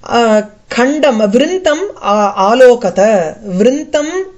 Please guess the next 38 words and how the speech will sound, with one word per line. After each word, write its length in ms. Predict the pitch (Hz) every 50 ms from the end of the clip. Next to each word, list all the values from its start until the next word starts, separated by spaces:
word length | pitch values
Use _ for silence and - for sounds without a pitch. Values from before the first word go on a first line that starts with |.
| - _
அந்த 380 | - 233 240 247 240 226 226 233
ஒரு 500 | 233 214 214 220 220 214 214 214 208 208
இது 240 | 202 233 220 320 311
இருக்குமோ 240 | 262 - 220 226 233
இல்லையோ, 240 | 226 220 202 175 170 - - - - - - -
புஷ்பம், 640 | 269 277 269 - - 330 330 302 285 269 254 240 - - - - - - _ -
அ, 180 | 247 233 220 202 208 -
ப-, 200 | - 233 226 226 -
ப-, 120 | - 233 214
இதுல 400 | 226 233 214 302 302 294 262 262
போய் 240 | 262 262 269 262
ஒட்டின்னு 440 | 247 233 226 226 226 - 311 311 285
இருக்கக்கூடிய 520 | 247 254 233 - 233 220 226 247 233 233 240
அந்த 280 | 226 214 208 202 196
தண்டு 500 | 190 196 247 240 262 294 302 302 285 240
இருக்கே, 320 | 196 185 - 185 160 - - - _ _ - - - - - _ - -
அது 420 | - 202 196 196 226 208 208 208 -
த-, 80 | -
தண்டுன்னு 480 | 202 208 247 277 254 277 269 262 285 285
என்னமோ 460 | 254 220 226 240 262 262 254 233 214
மனசுல 280 | 220 247 240 - 247 226
வந்து 180 | 214 220 233
பெருசா 440 | 214 220 208 220 214 - - 269 247
தோன்றது 420 | 247 220 208 202 196 190 180 175 185
நமக்கு. 420 | 180 170 170 170 170 180 175 -
அது 220 | - - 196 196 190
இத்தினூண்டுக்கு 720 | 196 202 196 254 254 269 277 285 311 320 320 359 - 339 339 311
ஒண்ணு 200 | 269 240 233 220
இருக்கும், 240 | 214 226 220 247
அந்த 160 | 233 214 202 202
புஷ்பம் 420 | - 240 226 - - 277 262 233
போய், 320 | 214 247 240 254 262 269
ம், 300 | 254 208 202 214 208 202 -
கொடியில 420 | - 233 240 240 269 262 247 240 214
வந்து 340 | 208 214 226 262 226 202
ஒட்டின்னு 500 | 214 - - 285 285 262 247 220 - 214
இருக்கக்கூடிய 220 | 196 - 208 208 269
அந்த 240 | 311 269 226 214